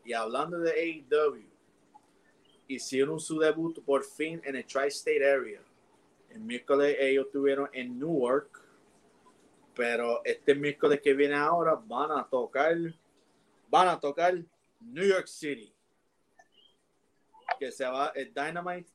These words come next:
y, y Rampage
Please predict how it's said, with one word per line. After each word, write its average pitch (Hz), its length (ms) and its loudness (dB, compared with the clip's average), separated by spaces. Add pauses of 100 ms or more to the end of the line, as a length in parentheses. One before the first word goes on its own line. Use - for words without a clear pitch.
y, 135 800 -8 (1500)
y 139 180 -2
Rampage 147 840 0